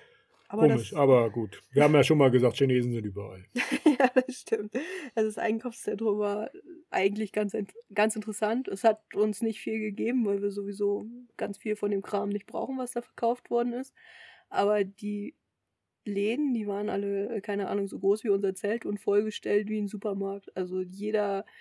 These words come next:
Speaker 1: jeder Quadratzentimeter Platz, der da irgendwo zu finden war, war mit irgendwelchem Zeug zugestellt.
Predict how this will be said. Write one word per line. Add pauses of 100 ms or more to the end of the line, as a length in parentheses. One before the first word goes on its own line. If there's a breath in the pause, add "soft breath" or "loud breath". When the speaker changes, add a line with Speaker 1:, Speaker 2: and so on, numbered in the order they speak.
(200 loud breath)
Speaker 1:
jeder
Quadratzentimeter
Platz,
der
da
irgendwo
zu
finden
war,
war
mit
irgendwelchem
Zeug
zugestellt.